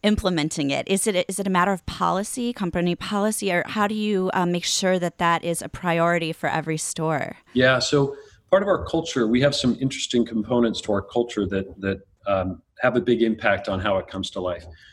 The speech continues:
Speaker 2: We talk about the fact that mod is what you make it and mod is what we make it. We, we wanna provide a platform, and we wanna, one of our cultural norms is, um, wide boulevards and high curbs. So we wanna make sure everybody understands we're heading north,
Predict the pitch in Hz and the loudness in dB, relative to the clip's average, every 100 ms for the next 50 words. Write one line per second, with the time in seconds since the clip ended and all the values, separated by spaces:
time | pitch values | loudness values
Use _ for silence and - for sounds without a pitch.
0 | _ 151 151 165 165 147 - - 123 117 | _ 0 4 2 2 0 0 0 2 2
1 | 117 113 117 120 110 110 104 110 123 113 | -2 0 2 2 2 -2 -2 2 4 4
2 | 95 - 85 90 104 110 110 107 95 107 | 2 -4 -8 -4 0 2 0 -2 -2 0
3 | 107 95 90 - 82 _ - - _ - | 2 2 -2 -6 -16 _ -20 -20 _ 2
4 | 143 170 160 - 135 170 170 165 - - | 4 4 0 0 0 2 2 0 -2 -10
5 | _ 123 123 123 117 117 104 - 113 113 | _ 0 2 2 0 0 -2 -2 -4 -2
6 | 127 - - 113 113 117 123 120 113 - | -4 -8 -4 0 4 4 4 4 2 -6
7 | _ _ _ 113 113 110 104 - 113 - | _ _ _ 0 2 2 0 -2 -4 -2
8 | 107 98 104 110 110 101 101 98 95 - | -2 0 2 2 2 0 0 0 -2 -6
9 | - - _ - 104 95 110 127 143 117 | -12 -20 _ -2 0 2 4 4 2 2
10 | 127 127 131 127 117 107 110 107 - 101 | 0 4 2 2 0 0 0 -2 -2 -6
11 | 87 - - - _ _ _ _ _ - | -6 -10 -14 -16 _ _ _ _ _ 0
12 | 117 113 110 117 127 156 151 139 - 127 | 2 4 2 0 2 4 4 2 2 0
13 | 123 127 123 117 131 113 113 101 139 151 | 0 2 2 2 2 2 2 2 4 4
14 | 135 131 175 - | 4 4 2 -4